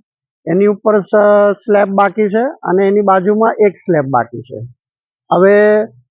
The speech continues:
જે ઉમરસાડી અને પારડીના જે લોકોની અહીંયાથી અવર જવર હંમેશા રહે છે અને ખાસ કરીને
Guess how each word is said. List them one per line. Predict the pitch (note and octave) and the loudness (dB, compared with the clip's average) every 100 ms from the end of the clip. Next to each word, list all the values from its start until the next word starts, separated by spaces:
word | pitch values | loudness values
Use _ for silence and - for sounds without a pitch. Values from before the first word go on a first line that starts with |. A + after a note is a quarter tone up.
| _ _ _ _ _ - | _ _ _ _ _ -10
જે | D3+ G#3+ A3 A3 | -2 2 2 0
ઉમરસાડી | - - G3 G3 A3 G#3+ A3 A3 | -2 -6 -4 0 -2 0 0 2
અને | A3 G#3+ | 0 0
પારડીના | F#3+ F#3 F3+ F#3+ G#3+ G#3 G#3+ | -2 0 0 0 0 0 0
જે | F#3+ F#3+ G#3 G#3+ G#3 | 0 0 2 2 2
લોકોની | F#3 F#3+ F#3 G#3 G#3+ | 0 0 0 0 2
અહીંયાથી | G3 G3 F#3+ G#3 | 2 2 0 0
અવર | F3 F#3 G3 | 2 2 0
જવર | F#3+ G#3 | 0 0
હંમેશા | F#3 F3+ F#3+ G3 G#3+ | 0 0 0 0 0
રહે | G3 F3+ G3 | 0 2 0
છે | G3 F3+ | -2 -2
અને | D3+ D#3+ | -2 -2
ખાસ | D#3+ - F#3 G3+ - | -8 -4 -4 -4 -2
કરીને | G3 G3+ G3+ G#3 | 0 2 2 2